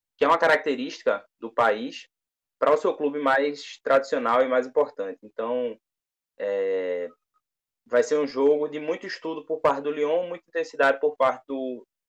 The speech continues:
do Bayern, e eu acredito que tem tudo para ser uma partida muito disputada, muito,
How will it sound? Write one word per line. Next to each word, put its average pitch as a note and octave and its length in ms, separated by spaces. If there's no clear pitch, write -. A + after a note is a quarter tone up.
do C#3 180
Bayern, D3+ 480
e D#3 40
eu D3+ 100
acredito D3 600
que E3 460
tem D3 180
tudo D#3 220
para D3+ 160
ser D3 220
uma D3 100
partida C#3+ 480
muito D3 800
disputada, A#2 800
muito, C3+ 560